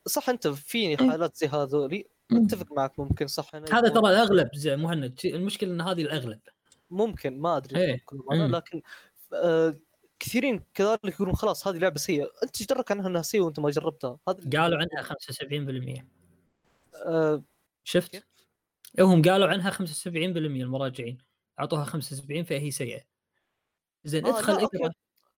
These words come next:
Speaker 1: لا، لا، هذا مو هو
Speaker 2: مم.
Speaker 1: معيار حتى.
Speaker 2: مم.
Speaker 1: آه،
Speaker 2: صح، هو
Speaker 1: خصوصًا،
Speaker 2: ما هو معيار.
Speaker 1: خصوصًا
Speaker 2: مم.
Speaker 1: لل-، للألعاب اللي جابت بداية الثمانينات.
Speaker 2: أها. مم.
Speaker 1: ما، ما ينفع تقول: "أوه، هذه لعبة سيئة، بروح." آه، أنت ما جربت، على أساس تحكم إنها سيئة. هذا
Speaker 2: مم.
Speaker 1: الشيء اللي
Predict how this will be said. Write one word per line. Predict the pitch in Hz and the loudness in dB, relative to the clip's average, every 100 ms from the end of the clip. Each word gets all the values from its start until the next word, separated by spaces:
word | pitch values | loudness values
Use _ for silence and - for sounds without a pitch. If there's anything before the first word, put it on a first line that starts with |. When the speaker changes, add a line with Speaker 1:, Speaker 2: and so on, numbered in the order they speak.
| _ - | _ -2
Speaker 1:
لا، | 311 | 0
لا، | 254 160 139 - _ 151 277 | 2 -2 -8 -18 _ -4 -2
هذا | 214 | 0
مو | 208 | 2
هو | 214 147 139 135 131 _ _ 180 | 2 2 -2 -2 -10 _ _ 0
Speaker 2:
مم. | 180 | 0
Speaker 1:
معيار | 147 143 139 - | 2 2 0 -2
حتى. | 147 - 135 - _ _ 175 | -6 -8 -12 -12 _ _ -4
Speaker 2:
مم. | 208 156 | -4 -4
Speaker 1:
آه، | - | -2
Speaker 2:
صح، | 320 - | -2 0
هو | 240 | 0
Speaker 1:
خصوصًا، | 262 | 0
Speaker 2:
ما | 320 | 0
هو | 277 | 0
معيار. | 202 208 165 - _ _ - | 0 0 0 -4 _ _ -16
Speaker 1:
خصوصًا | 170 240 185 | -14 -10 -8
Speaker 2:
مم. | 180 | -8
Speaker 1:
لل-، | 165 156 165 165 | -12 -12 -12 -10
للألعاب | 170 175 190 156 | -12 -8 -8 -8
اللي | 147 | -8
جابت | 165 151 _ _ 156 | -8 -10 _ _ -14
بداية | 156 165 151 | -6 -6 -8
الثمانينات. | - 139 135 135 131 127 _ - _ _ _ | -14 -16 -16 -16 -18 -20 _ -20 _ _ _
Speaker 2:
أها. | 156 139 143 - _ _ 156 | -2 0 -2 -6 _ _ -6
مم. | 151 175 | -6 -4
Speaker 1:
ما، | 254 233 175 | -8 -8 -12
ما | 226 | -12
ينفع | 214 160 | -10 -12
تقول: | - 151 | -14 -14
"أوه، | 180 151 156 | -10 -10 -10
هذه | 147 | -12
لعبة | 143 | -14
سيئة، | 139 - 147 185 | -16 -18 -12 -12
بروح." | 170 147 143 _ - | -12 -16 -20 _ -14
آه، | 151 139 135 139 226 | -8 -6 -6 -8 -12
أنت | 233 | -12
ما | 254 233 | -10 -10
جربت، | 190 - 151 | -12 -12 -12
على | - - 196 | -12 -14 -14
أساس | - 180 | -16 -18
تحكم | - 165 156 | -20 -20 -20
إنها | 143 | -18
سيئة. | 135 160 135 127 _ 185 | -16 -14 -14 -16 _ -6
هذا | 185 | -4
Speaker 2:
مم. | 147 135 | -2 -4
Speaker 1:
الشيء | 127 | -6
اللي | 160 | -12